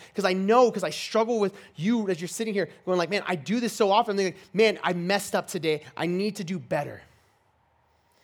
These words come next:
And God says, "No, I don't need you to do better. I need you to come closer." I, I need you to understand that it's not about how hard you work to get to me, that I,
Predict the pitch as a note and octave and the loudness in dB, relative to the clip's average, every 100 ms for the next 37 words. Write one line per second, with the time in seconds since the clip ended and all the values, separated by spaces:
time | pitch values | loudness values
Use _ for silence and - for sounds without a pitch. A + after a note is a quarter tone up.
0 | _ - D#3 E3+ F3+ D#3 E3 E3+ F3+ F#3+ | _ -8 0 0 0 -2 2 2 2 0
1 | F#3 F3+ F#3 F3 F3 D#3 D#3+ E3 F#3 F#3+ | -2 -2 -2 2 4 4 0 -4 -2 -2
2 | F#3 F3 - C#3 - - F2 _ _ _ | -4 -8 -8 -12 -12 -18 -20 _ _ _
3 | _ _ _ _ _ _ _ _ _ _ | _ _ _ _ _ _ _ _ _ _
4 | _ _ - D3+ - F3+ F3+ A3 G3 A3+ | _ _ -10 -8 -4 -2 0 0 2 2
5 | G3 G3+ F3+ G#3 F#3 E3 D#3 F3+ F3+ A3+ | 2 0 -2 -2 -2 -4 -6 -2 2 4
6 | G#3+ F3+ G3 - - - G3+ G#3 G3+ G#3+ | 4 4 2 0 -10 0 6 6 6 2
7 | G#3 G3 D3+ F#3+ - E3 D#3 D3 | 0 0 -4 -4 -4 -6 -4 -6